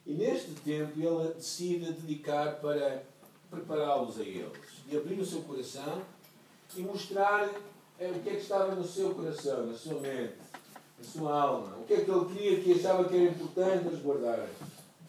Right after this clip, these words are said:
E, eh, e na verdade ele nos lá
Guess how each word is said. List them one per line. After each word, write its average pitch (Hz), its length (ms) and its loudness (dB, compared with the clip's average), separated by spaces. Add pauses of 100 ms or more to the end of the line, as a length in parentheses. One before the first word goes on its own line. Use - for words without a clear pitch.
(1500)
E, 160 180 -2
eh, 151 320 6 (1160)
e 156 60 -8
na 190 140 0
verdade 175 600 6
ele 175 280 4
nos 160 340 -4
lá 165 240 -4